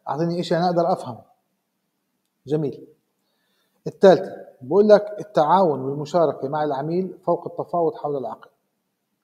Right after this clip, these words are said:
هذا حقيقي. للأسف الشديد في المشاريع اللي صار، يعني، وكان مؤخرا صاير، إنه مشروع معناتها حرب.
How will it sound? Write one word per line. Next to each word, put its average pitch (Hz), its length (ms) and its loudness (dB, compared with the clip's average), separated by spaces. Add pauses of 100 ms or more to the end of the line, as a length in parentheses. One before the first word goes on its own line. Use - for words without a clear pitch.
هذا 147 180 -2
حقيقي. 123 360 -10 (1700)
للأسف 214 280 0
الشديد 202 400 -2
في 220 80 -8
المشاريع 143 800 -2 (600)
اللي 131 160 -8
صار، 165 440 0 (100)
يعني، 131 600 -10
وكان 160 320 0
مؤخرا 143 460 -4
صاير، 117 520 -8 (1200)
إنه 151 320 -6 (480)
مشروع 190 460 4
معناتها 160 320 0
حرب. 123 380 -6